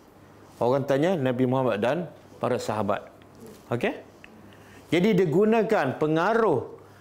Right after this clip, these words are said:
mereka yang berilmu ni, ulama Yahudi ni, iaitu pagi masuk, petang keluar. Sedangkan mereka tu berilmu,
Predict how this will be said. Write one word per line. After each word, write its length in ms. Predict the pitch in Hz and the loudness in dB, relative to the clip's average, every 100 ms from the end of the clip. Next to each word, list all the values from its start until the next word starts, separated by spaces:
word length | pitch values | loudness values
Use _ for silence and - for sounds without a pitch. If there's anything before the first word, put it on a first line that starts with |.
| - - | -10 0
mereka 560 | 147 175 175 202 202 | 2 2 0 2 4
yang 400 | 175 156 151 147 | 4 4 2 0
berilmu 640 | 135 143 151 147 165 185 139 | 0 0 2 2 4 2 2
ni, 240 | 175 247 - | 0 0 0
ulama 400 | 127 135 147 127 | 0 2 0 2
Yahudi 480 | 135 135 156 151 127 | 2 2 2 2 2
ni, 100 | 247 330 - - - - - - - - - - - - - - 139 | 0 -2 -12 -20 -20 -20 -20 -20 -20 -20 -20 -20 -20 -20 -20 -4 -2
iaitu 320 | 135 180 165 | 0 0 0
pagi 560 | 143 135 156 262 294 - - - | 0 0 2 0 -2 -12 -20 -6
masuk, 480 | 127 - 240 - - - - - - - - - - - | -4 0 0 -2 -6 -18 -20 -20 -20 -20 -20 -20 -20 -10
petang 320 | 147 139 185 | -6 -2 0
keluar. 480 | 165 151 120 82 - - - - - - - - | 2 2 2 0 -6 -16 -20 -20 -20 -20 -20 -14
Sedangkan 400 | - 143 165 170 | -4 0 2 2
mereka 400 | 165 170 170 180 | 2 2 2 0
tu 80 | 160 | 0
berilmu, 640 | 156 151 143 190 170 110 | 0 0 0 0 0 -2